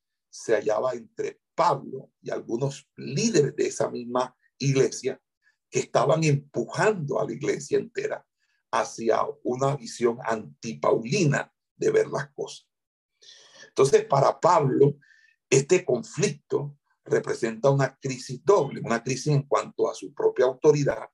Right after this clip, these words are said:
y una crisis en cuanto a su evangelio. Por esa razón, el problema clave entre Pablo y ellos, que originó ambas crisis,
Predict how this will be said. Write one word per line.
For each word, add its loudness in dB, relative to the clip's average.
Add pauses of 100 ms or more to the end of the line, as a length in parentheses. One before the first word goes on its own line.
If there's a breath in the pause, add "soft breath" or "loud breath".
(540)
y -8
una -4
crisis -4
en -12
cuanto -2
a -6
su -2
evangelio. 0 (920 soft breath)
Por 4
esa 0
razón, 0 (300)
el -4
problema -6
clave 0 (200)
entre -10
Pablo 0
y -2
ellos, 0 (400)
que 0
originó 0
ambas -4
crisis, -2